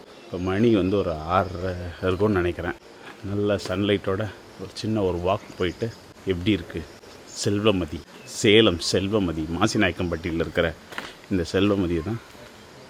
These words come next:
சிம்பிளா ரிவ்யூ பண்ண போறோம். மூஞ்செல்லாம் கழுவிடலாம், ப்ரஷ் பண்ணிட்டு டீ குடிப்போம். ஆஹா, அருமையா. இங்க ஒரு ஊஞ்சல் இருக்கு, அந்த ஊஞ்சல் உட்காந்து, பின்னாடி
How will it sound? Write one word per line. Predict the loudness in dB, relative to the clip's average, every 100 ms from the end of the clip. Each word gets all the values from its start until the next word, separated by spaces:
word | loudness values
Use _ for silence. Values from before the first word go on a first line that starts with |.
| -20 -20 -20 -20 -10 0
சிம்பிளா | 0 2 2
ரிவ்யூ | 2 0 0
பண்ண | -4
போறோம். | -6 -10 -12 -10
மூஞ்செல்லாம் | -8 -4 0 2 4 2
கழுவிடலாம், | 2 2 2 0 -4 -10 -20 -20 -20 -20 -20 -20 -20 -20 -12 -8
ப்ரஷ் | -8 -6
பண்ணிட்டு | -8 -6 -8 -8 -8 0
டீ | 0
குடிப்போம். | 0 -8 -10 -16 -16 -18 -18 -20 -18 -16 -14 -10 -4 -2 0 0 0
ஆஹா, | 0 0 -2 -8 -14 -18 -18 -18 -18 -18 -18 -18 -10
அருமையா. | 0 4 4 2 -16 -18 -18 -16 -6
இங்க | -2
ஒரு | 2
ஊஞ்சல் | 6 8 8
இருக்கு, | 4 -4 -8 -10 -16 -16 -18 -18 -12 -6
அந்த | 0
ஊஞ்சல் | 4 6 8
உட்காந்து, | 6 6 6 8
பின்னாடி | 8 8